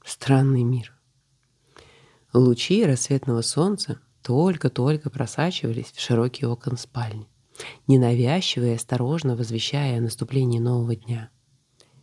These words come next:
Франческа проснулась, но глаза открывать ей не хотелось. Было так тепло и уютно.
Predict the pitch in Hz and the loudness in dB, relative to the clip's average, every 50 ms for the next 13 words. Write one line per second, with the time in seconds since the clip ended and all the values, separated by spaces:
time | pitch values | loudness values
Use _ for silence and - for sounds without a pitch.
0 | _ _ _ _ _ - 127 135 131 127 - 214 247 - - 139 - - 139 131 | _ _ _ _ _ 4 6 6 6 6 2 0 -2 -2 -4 -6 -2 -2 -2 -2
1 | - - 202 254 247 175 139 131 - - - 120 - - 160 165 180 170 135 123 | 0 0 0 2 2 0 0 -2 -6 -12 -12 -8 0 2 4 4 6 4 4 2
2 | 135 139 135 131 123 143 160 165 160 143 - - - 135 123 131 139 139 139 131 | 2 2 2 2 2 0 0 0 -2 -4 -6 -4 -4 -4 -2 -2 -2 -2 -2 -2
3 | - - - 131 127 120 117 117 - - 120 - - - 123 117 - - - _ | -4 -4 -2 0 0 0 -2 -2 -4 -6 -8 -8 -10 -18 -18 -18 -18 -18 -20 _
4 | _ _ _ _ _ _ _ _ _ _ _ - - - - - - - _ - | _ _ _ _ _ _ _ _ _ _ _ -20 -20 -20 -20 -20 -20 -20 _ -2
5 | - 127 160 160 151 143 - 147 151 151 _ _ _ - - 131 - - 117 127 | 4 6 6 6 6 4 2 -2 -2 -2 _ _ _ -8 -8 -8 -8 -6 -6 -4
6 | 151 185 196 165 135 127 123 127 123 120 143 175 208 - - 139 123 117 | -2 -2 0 0 0 0 0 0 0 0 -2 -2 -4 -8 -8 -8 -8 -8